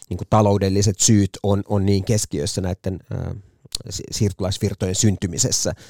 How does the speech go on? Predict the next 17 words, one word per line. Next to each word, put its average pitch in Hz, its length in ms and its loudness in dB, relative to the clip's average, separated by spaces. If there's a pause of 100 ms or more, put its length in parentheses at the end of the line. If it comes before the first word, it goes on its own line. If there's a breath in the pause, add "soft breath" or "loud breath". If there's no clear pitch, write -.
(240 loud breath)
Ja, 95 220 0
ja 90 100 -4
tämä 98 160 2
on 92 60 0
varmasti, 92 380 -2
niin 92 160 -6
kuin, - 80 -12
se - 120 -6
keskeisin, 95 500 -2 (760 loud breath)
tai 95 120 0
yksi 117 200 2
keskeisimpiä, 110 680 4 (260)
ää, 92 160 -2
erottavia 92 500 -2
tekijöitä 90 460 -6
suhteessa 95 460 -8
tähän, 92 300 -4